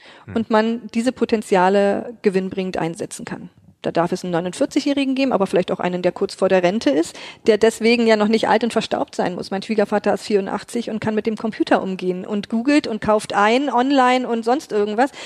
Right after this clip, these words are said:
Speaker 2: Das hat was mit, mit eigenem Interessengebiet zu tun. Es gibt aber auch sechzigjährige oder vierzigjährige, die sagen, „Das ist mir hier alles zu technisch, sagt mir, was ich tun soll, ich tu das, aber so richtig verstehen tue ich's nicht und deshalb erwartet von mir nicht die große Innovation,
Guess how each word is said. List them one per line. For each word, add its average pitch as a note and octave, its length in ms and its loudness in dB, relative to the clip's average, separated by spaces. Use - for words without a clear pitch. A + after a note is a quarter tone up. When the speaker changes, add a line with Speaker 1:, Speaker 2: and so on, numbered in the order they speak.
Speaker 2:
Das - 160 -4
hat - 160 2
was B3+ 180 0
mit, A#3+ 260 0
mit A3+ 260 -2
eigenem B3+ 380 4
Interessengebiet B3 760 0
zu - 160 -12
tun. F#3 340 -12
Es - 120 -16
gibt - 180 -4
aber A#3 220 4
auch A#3 200 2
sechzigjährige C4 760 0
oder A3 180 4
vierzigjährige, A#3+ 720 -2
die A3+ 120 -2
sagen, A3+ 340 2
„Das A#3 120 0
ist B3+ 120 -10
mir A#3+ 120 2
hier A#3 160 2
alles A#3 240 0
zu - 120 -12
technisch, D#4 640 -2
sagt A#3 260 2
mir, C4 100 2
was A#3+ 140 2
ich A3+ 120 -4
tun E4 220 0
soll, E4 140 4
ich A#3 160 0
tu C#4+ 220 0
das, F4+ 180 2
aber A#3 140 2
so A3+ 100 -2
richtig A#3+ 240 -4
verstehen A#3+ 540 -2
tue A#3 220 -2
ich's - 180 -6
nicht C4+ 240 -2
und A#3+ 100 -2
deshalb A#3+ 220 2
erwartet A3 340 2
von G3+ 180 -2
mir A3+ 140 0
nicht F#4+ 160 -4
die D4+ 60 2
große C4+ 300 -2
Innovation, B3+ 760 0